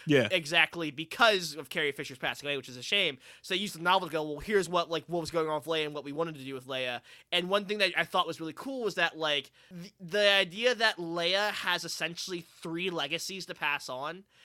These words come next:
Speaker 2: where she has the Solo legacy within her, she has the, um, Skywalker legacy, and she has the Organa legacy. And
Speaker 1: Yep.
Speaker 2: she passes the Organa legacy to Poe,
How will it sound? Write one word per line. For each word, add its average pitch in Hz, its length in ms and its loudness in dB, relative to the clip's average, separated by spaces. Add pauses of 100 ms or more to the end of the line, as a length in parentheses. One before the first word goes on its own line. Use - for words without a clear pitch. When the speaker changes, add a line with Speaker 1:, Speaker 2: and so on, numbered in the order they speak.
(160)
Speaker 2:
where 165 260 0
she 190 240 -8
has 165 320 2
the 156 120 -6
Solo 208 420 2
legacy 196 440 -2
within 175 320 -6
her, 156 360 -2 (200)
she 175 260 -6
has 151 420 2
the, 143 580 -2 (120)
um, 147 240 0
Skywalker 196 600 2
legacy, 139 540 -6 (240)
and 156 180 0
she 160 180 -6
has 151 240 -2
the 147 160 -8 (140)
Organa 160 520 0
legacy. 120 560 -10 (260)
And 139 100 2
Speaker 1:
Yep. 120 60 2
Speaker 2:
she 170 120 -4
passes 165 440 0
the 165 120 -10
Organa 160 400 2
legacy 208 360 -2
to 196 80 -4
Poe, 127 480 -2